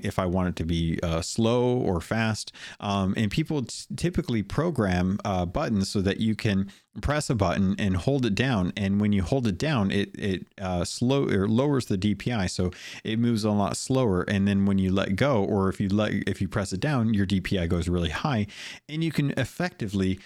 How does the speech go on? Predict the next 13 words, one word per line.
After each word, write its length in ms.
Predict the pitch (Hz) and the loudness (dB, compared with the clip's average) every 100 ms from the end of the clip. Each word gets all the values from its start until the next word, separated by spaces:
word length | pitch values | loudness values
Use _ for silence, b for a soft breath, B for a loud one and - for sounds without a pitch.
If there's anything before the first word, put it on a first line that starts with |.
| B B 117 | B B -8
one 360 | 98 123 156 | -2 0 0
eighty 420 | - 147 147 104 95 | 2 2 4 4 2
or 260 | - 98 | 2 0
three 240 | - 127 131 | 0 0 0
sixty 480 | - 139 - 101 87 | 0 -2 -2 -2 0
very 380 | 82 117 131 117 | 2 2 2 0
quickly. 600 | - 104 - 82 80 120 | -2 -4 -2 -4 -6 -6
Um, 340 | 101 98 90 | -2 0 0
that 180 | 85 113 | 0 0
is 100 | 127 | 0
something 280 | - 127 135 | -2 0 0
that 120 | 113 | 2
is 160 | 95 | 2